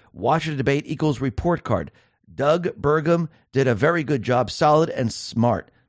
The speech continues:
Sloppy Chris Christie was a disaster. A Trump deranged lunatic, Nikki Bird Brain Haley, was exposed for her caustic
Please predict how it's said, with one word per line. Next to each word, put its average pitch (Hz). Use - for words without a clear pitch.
Sloppy 160
Chris 160
Christie 175
was 127
a 143
disaster. 107
A 120
Trump 170
deranged 143
lunatic, 165
Nikki 160
Bird 131
Brain 139
Haley, 151
was 127
exposed 165
for 123
her 120
caustic 165